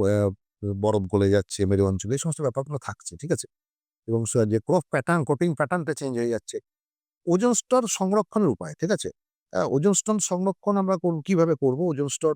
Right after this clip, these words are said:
সংরক্ষণ উপায়ের জন্য যে, যেগুলো আমাদেরকে করতে হবে, সেগুলো হচ্ছে যে, আ, উম, সিএফসি, আ, ব্যবহারটা কমানো, পরিবেশ বান্ধব যানবাহন, ইকো ফ্রেন্ডলি, আ, উম, প্রসাধন সামগ্রী ব্যবহার এবং চুক্তি স-, বিভিন্ন দেশের মধ্যে চুক্তি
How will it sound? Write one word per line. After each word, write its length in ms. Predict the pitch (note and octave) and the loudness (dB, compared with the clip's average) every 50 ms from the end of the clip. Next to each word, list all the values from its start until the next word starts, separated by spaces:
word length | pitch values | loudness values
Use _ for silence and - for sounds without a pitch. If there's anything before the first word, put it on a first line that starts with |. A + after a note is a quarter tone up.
| - _ _ _ _ _ _ | -4 _ _ _ _ _ _
সংরক্ষণ 400 | - D#3+ D#3 D#3 D#3 C#3 - D#3+ | -6 -4 -2 0 -2 -2 0 -2
উপায়ের 260 | D3+ C3+ D#3+ D#3 D#3 D3 | -2 0 0 0 0 2
জন্য 300 | D#3 D3+ D3+ D3+ D3+ C#3+ | 2 2 2 2 0 2
যে, 120 | D3 D#3 - D3 D3+ | 0 0 0 -2 -2
যেগুলো 320 | C#3+ C#3+ D#3 C#3+ D3+ D3+ D3 | -2 -2 -2 0 0 -2 -2
আমাদেরকে 320 | C#3+ D3 C#3+ D3 C#3 D3+ | -2 -2 -4 -4 -4 -4
করতে 360 | - F3 D#3+ - _ - C3+ | -2 -2 -4 -4 _ -4 -2
হবে, 200 | B2 A2 G#2+ A2+ A#2+ _ _ _ _ _ _ - | -2 0 -2 -2 -4 _ _ _ _ _ _ -6
সেগুলো 280 | - D#3 D3 D3+ D#3 | -2 0 2 2 2
হচ্ছে 240 | D3+ D3 - - D3+ | 2 2 0 -2 -2
যে, 160 | C#3 C#3+ D#3 D3 C3+ - _ _ _ _ - | 2 2 2 2 2 -2 _ _ _ _ -4
আ, 80 | A2+ A#2 A2 G2+ F2 - _ _ _ _ _ _ _ _ _ _ _ _ _ _ _ _ - | 0 0 0 0 -2 -6 _ _ _ _ _ _ _ _ _ _ _ _ _ _ _ _ -12
উম, 120 | F#2 F2+ E2+ | -12 -10 -10
সিএফসি, 480 | - - - D#3 C3 - - - D#3 D3 C#3 C#3+ | -6 -2 -2 -2 -2 -2 -2 0 2 4 4 4
আ, 260 | C3 - B2+ C#3 C#3 | 2 0 0 0 2
ব্যবহারটা 440 | C3 C#3 C3+ C3+ C3+ C#3 - - C#3+ | 2 2 0 0 0 -2 -2 -4 -4
কমানো, 320 | B2 C3 B2+ B2+ B2+ B2+ B2+ B2 A#2+ - - - - _ - | -2 0 0 2 2 2 0 -2 -4 -10 -16 -20 -18 _ 0
পরিবেশ 300 | D3 D3 C#3 C#3+ C3+ A#2+ D3+ | 2 2 4 4 2 0 0
বান্ধব 300 | C#3+ C3 C3+ B2 C3+ C3+ - - - - - - | -2 -2 0 0 0 0 -2 -6 -16 -20 -10 -6
যানবাহন, 520 | B2+ C3 B2+ C3 B2+ A2+ B2 B2+ B2 C3 - | -4 -2 0 0 0 0 0 -2 -2 -2 -2
ইকো 180 | C3+ A#2 D3+ | -2 -2 -2
ফ্রেন্ডলি, 440 | C3 - C3+ C3 B2 A#2+ A#2 B2+ B2+ | -2 -2 0 0 2 2 2 2 2
আ, 380 | B2 - _ _ _ _ - B2 A#2+ A#2+ A#2 A2+ | 0 0 _ _ _ _ -4 0 0 2 2 0
উম, 360 | A2 A2+ A2+ A#2 A#2 A#2+ A#2 A#2+ A2 | -2 -2 -2 -2 -2 -2 -2 -4 -2
প্রসাধন 360 | - C3+ - C#3 A#2 B2 A#2+ | -2 -2 -2 -2 -2 -2 -2
সামগ্রী 260 | - B2+ A#2+ A#2 A2+ | -2 -2 0 0 0
ব্যবহার 400 | A2+ A#2 A#2 A2+ A2+ A2+ A2+ A2+ A2 - _ _ _ | 0 0 0 -2 -2 -4 -4 -6 -8 -10 _ _ _
এবং 160 | - F#3+ A#3 G3+ - | -2 0 0 0 0
চুক্তি 340 | - B3+ G3 - _ - F3+ | 0 -2 -2 -2 _ -2 -2
স-, 140 | - - - _ | -2 -4 -8 _
বিভিন্ন 360 | D3 C3+ D3+ F3 F#3 F#3 F#3 | -6 -6 -4 -2 0 0 0
দেশের 320 | E3+ D3+ D3+ D3 - F3+ | 0 0 -2 -2 -2 -2
মধ্যে 180 | E3+ E3 D#3 D#3 | -2 -2 -2 -2
চুক্তি 340 | - - E3+ - - E3+ | -2 -2 -4 -2 0 2